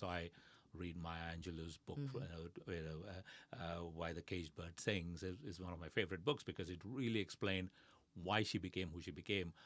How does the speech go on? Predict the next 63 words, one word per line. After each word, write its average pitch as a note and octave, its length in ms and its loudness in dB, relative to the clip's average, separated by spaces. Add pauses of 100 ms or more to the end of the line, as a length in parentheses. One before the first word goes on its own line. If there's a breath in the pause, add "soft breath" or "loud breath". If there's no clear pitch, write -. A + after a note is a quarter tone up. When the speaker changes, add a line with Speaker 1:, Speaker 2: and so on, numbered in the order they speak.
(200 loud breath)
Speaker 1:
or, G2 320 8 (160)
uh, A#2 100 2
you F2 80 -2
know, F2 100 -2
Barack F2+ 320 0 (100)
Obama's, F2 640 0 (280)
you F2 160 -2
know, E2+ 80 -2 (100)
book F2+ 160 -4
of E2 200 -4
Dream F#2+ 220 6
of E2 120 -4
My E2+ 160 -2
Father, D3 320 12
which F2 180 0
made F2+ 240 0
him F#2 160 -2
who F2 140 -2
he G#2 200 6
is. B2 140 8 (220 loud breath)
I A#2+ 80 12
don't C3+ 180 12
read A#2+ 160 10
subsequent F#2+ 400 4
books. - 240 6
I F#2+ 120 2
like F#2+ 280 2
reading F#2 280 0
that F2+ 180 -2
kind E2+ 160 -4
of E2 60 -10
books. D#2+ 180 -10 (400)
But G#2 140 6
the A2 80 12
one, F#3 300 10 (180)
so - 220 8 (200)
on C#3+ 140 12
my C3 80 12
personal E3 400 12
life, G#2+ 320 8 (140)
books D#3 240 6
like G2 260 8
that G2 160 6
have F2+ 140 -2
made F2 180 0
a - 20 -4
difference. G#2+ 440 0 (340 loud breath)
And F#2+ 240 4
don't G2 140 6
get D#2+ 120 -2
me F#2 60 0
wrong, E2+ 200 0
I'm, E2+ 240 0
I'm, E2+ 280 -2
I'm E2 80 -6
a F2 40 -2
shallow E2+ 340 4
guy E2 220 2
as D#2+ 160 0
well, F2 200 2
so F#2+ 120 -2
I E2 80 0
read D#2+ 260 -2